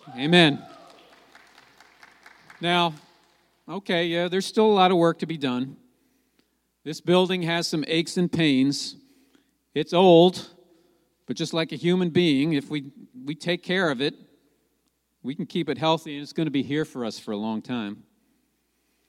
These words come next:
We couldn't do this without folks like you.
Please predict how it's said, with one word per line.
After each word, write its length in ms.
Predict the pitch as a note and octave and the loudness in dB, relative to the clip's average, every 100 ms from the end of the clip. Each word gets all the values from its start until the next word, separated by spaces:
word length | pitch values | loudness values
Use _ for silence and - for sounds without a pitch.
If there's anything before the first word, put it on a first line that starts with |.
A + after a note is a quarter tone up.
| _ _ _ _ _ | _ _ _ _ _
We 100 | E3+ | -8
couldn't 380 | F3+ A3 A3 F#3+ | 0 2 2 0
do 160 | G3+ A3 | -6 -4
this 240 | E3+ - | -4 -4
without 300 | D3 C#3+ C3 | -6 -4 -6
folks 340 | - C#3+ - | -6 -12 -10
like 240 | C#3 A#2+ A2 | -12 -14 -12
you. 240 | B2 E3+ | -10 -10